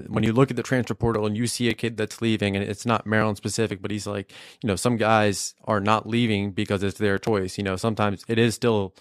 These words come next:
you know, a two-way street. If you're not doing, you know, you're, you're not living up to expectations, the coach is gonna say, you know, "You could be more detrimental than beneficial to our program, and, you know, we, we,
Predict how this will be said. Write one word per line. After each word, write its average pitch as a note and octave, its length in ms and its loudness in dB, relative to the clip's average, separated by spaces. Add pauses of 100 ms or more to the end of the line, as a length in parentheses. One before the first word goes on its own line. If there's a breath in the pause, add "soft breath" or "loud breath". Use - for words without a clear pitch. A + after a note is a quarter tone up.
(300 soft breath)
you B2+ 40 -4
know, F2+ 220 -2
a G2+ 60 -2
two-way A2+ 320 4
street. A2 260 0
If F#2+ 140 -4
you're G#2+ 80 0
not G#2 240 0
doing, G#2 440 0
you A2+ 80 -2
know, G2 200 0
you're, G2 160 -6
you're G#2 140 -4
not G#2+ 280 -2
living A2 220 -2
up A2 100 -4
to G2+ 80 -2
expectations, G2 800 -4
the G2+ 120 -6
coach - 400 -4 (220 loud breath)
is - 80 -20
gonna G#2 160 -2
say, G#2 400 0
you G#2 160 -4
know, F#2+ 220 -4
"You G#2 180 -6
could G2 140 -4
be G#2+ 80 0
more G#2+ 180 0
detrimental A2 600 0
than G#2 240 0
beneficial A2 460 0
to G2+ 100 -2
our F#2+ 100 0
program, G2+ 460 -2
and, G2 160 -2 (340 loud breath)
you A2+ 80 -6
know, F#2+ 80 2
we, G2 320 -2
we, G2+ 240 -6